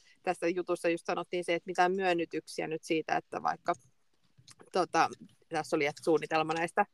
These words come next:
kasvinsuojeluaineiden, ö, käytön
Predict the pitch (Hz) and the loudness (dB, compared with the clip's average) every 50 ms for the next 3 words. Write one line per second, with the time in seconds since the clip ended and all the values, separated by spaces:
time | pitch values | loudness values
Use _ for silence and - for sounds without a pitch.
0 | _ _ - - - - - - - - 254 254 240 - 269 247 - 247 226 214 | _ _ -20 -20 -20 -20 -20 0 10 10 10 10 10 4 -6 -2 0 2 2 2
1 | 208 202 202 - - 202 196 202 202 190 185 90 95 92 92 - - - 95 92 | 2 0 -2 2 4 4 4 4 2 -4 -4 -2 -2 -4 -4 -6 -10 -8 -6 -4
2 | 87 82 82 80 80 76 69 71 71 71 73 73 _ _ _ _ _ _ _ - | -4 -2 -2 -2 -2 -4 -4 -6 -6 -8 -10 -16 _ _ _ _ _ _ _ -14
3 | _ - 190 185 185 175 180 180 | _ 0 0 0 0 0 -4 -10